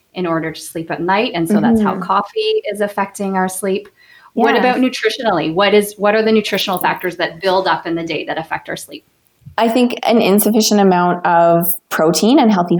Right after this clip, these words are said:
Speaker 2: fat is huge, right? 'Cause our standard American or sad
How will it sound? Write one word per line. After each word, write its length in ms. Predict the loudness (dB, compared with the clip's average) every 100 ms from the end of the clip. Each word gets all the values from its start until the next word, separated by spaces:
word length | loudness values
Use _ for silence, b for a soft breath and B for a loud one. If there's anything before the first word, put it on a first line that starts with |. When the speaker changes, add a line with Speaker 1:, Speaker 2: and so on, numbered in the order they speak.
| 0
Speaker 2:
fat 280 | 0 2 0
is 100 | -2
huge, 440 | 0 0 0 -2
right? 220 | 0 0
'Cause 160 | 0 2
our 120 | 2
standard 600 | 2 0 2 4 2 0 0
American 460 | 2 2 0 0
or 80 | -2
sad 340 | 0 0 0